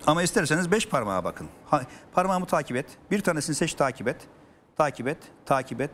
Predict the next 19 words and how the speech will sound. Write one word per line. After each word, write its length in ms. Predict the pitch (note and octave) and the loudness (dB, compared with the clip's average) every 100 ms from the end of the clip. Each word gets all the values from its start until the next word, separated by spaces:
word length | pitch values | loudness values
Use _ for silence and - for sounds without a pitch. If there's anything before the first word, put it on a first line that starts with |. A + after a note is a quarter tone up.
| - | 0
takip 340 | C3+ B2 A#2 | 0 0 -6
et, 80 | B2+ - | -6 0
takip 300 | C3+ A#2+ B2+ | 0 0 -6
et, 140 | B2+ | -2
takip 300 | C#3+ B2+ C3+ | 0 0 -2
et, 140 | C3+ - | -4 0
takip 260 | C3 C3 | -2 -2
et, 100 | C3 | -4
takip 220 | C3 E3+ | -4 -4
et, 100 | - | -8
kapat 240 | - C#3 D3+ - | -2 -2 -2 -4
ve 40 | |
uyu. 140 | F#2+ F2 - - - _ _ _ _ _ | -4 -6 -12 -20 -20 _ _ _ _ _
Ve 60 | C3+ | -2
rahatla 800 | G#2+ G2+ - G2 C3 C#3 C3+ B2+ | 0 -4 -2 0 2 0 -2 -2
ve 60 | |
gevşe 880 | A#2 G2+ F2+ E2+ - B2 C3 B2+ C3 | -4 -2 -4 -4 -2 0 0 0 0
ve 140 | A#2 F#2 | -2 -4
derinleş. 640 | F2 D#2 D2 - - - | -6 -8 -10 -10 -10 -10